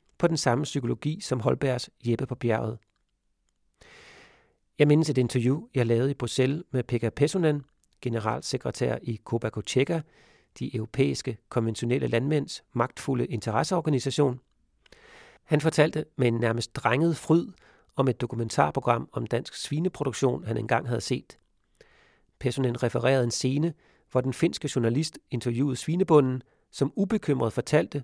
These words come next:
at han skyldte halvtreds millioner kroner i banken. "Hvad vil du så gøre, hvis du blev gældsfri?" spurgte journalisten. "Låne halvtreds millioner kroner mere," svarede landmanden prompte. "Det er jo vanvittigt," sagde Pessonen, "men det er den forretningsmodel, danskerne har,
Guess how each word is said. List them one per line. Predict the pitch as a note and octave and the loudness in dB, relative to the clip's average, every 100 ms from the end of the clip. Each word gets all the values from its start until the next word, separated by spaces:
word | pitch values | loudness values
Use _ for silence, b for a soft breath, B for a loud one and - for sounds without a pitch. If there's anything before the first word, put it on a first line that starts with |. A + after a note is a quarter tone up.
| _ - | _ -4
at | C#3+ | -2
han | C#3+ | -2
skyldte | - C#3+ D3 | 0 -2 -2
halvtreds | D3 C#3 - C3 - | -4 -6 -4 -4 -4
millioner | C3+ C3 A#2+ | -4 -2 -4
kroner | - A#2+ A#2+ | -4 -4 -2
i | B2 | -2
banken. | G#2+ - - A2 _ _ _ _ _ _ _ b b b b b b | -2 -4 -10 -14 _ _ _ _ _ _ _ b b b b b b
"Hvad | A#2+ | 0
vil | E3+ | 0
du | E3 | 0
så | C#3 | 2
gøre, | C3 B2+ | 4 4
hvis | C#3+ | 2
du | - | -6
blev | - G#2+ | -6 -4
gældsfri?" | - F#3+ - F#3 C3+ - | 0 -2 -2 -4 -4 -8
spurgte | - A#2+ A#2 A#2+ | -8 -4 -4 -2
journalisten. | G#2 G2+ - F#2+ _ _ _ _ _ _ | -4 -4 -12 -16 _ _ _ _ _ _
"Låne | C3 D#3 F3+ | 4 6 6
halvtreds | B2+ - C#3 | 2 0 0
millioner | C#3+ B2 | 2 2
kroner | A#2 C3 C#3+ | 2 0 2
mere," | B2 D3 E3 - | 2 2 0 -6
svarede | - A#2+ A2+ | -4 0 0
landmanden | G#2+ A2+ A2 | 0 -2 -6
prompte. | G2+ A2 G#2+ - - _ _ _ _ _ b b b b b | -2 -4 -2 -10 -14 _ _ _ _ _ b b b b b
"Det | C3+ | 2
er | |
jo | B2+ A#2 | 2 2
vanvittigt," | B2+ F3+ C#3+ A#2+ | 2 2 0 0
sagde | - G#2+ | 0 0
Pessonen, | B2 - A#2 A2 - _ _ _ _ | 0 0 0 0 -6 _ _ _ _
"men | C#3 | 4
det | G3+ | 6
er | F#3 | 4
den | - | 2
forretningsmodel, | C#3 B2+ C#3+ - C3 A#2+ | 2 2 2 -2 -2 0
danskerne | - D3 - C3+ | 0 0 2 2
har, | A#2 A#2 | 2 -2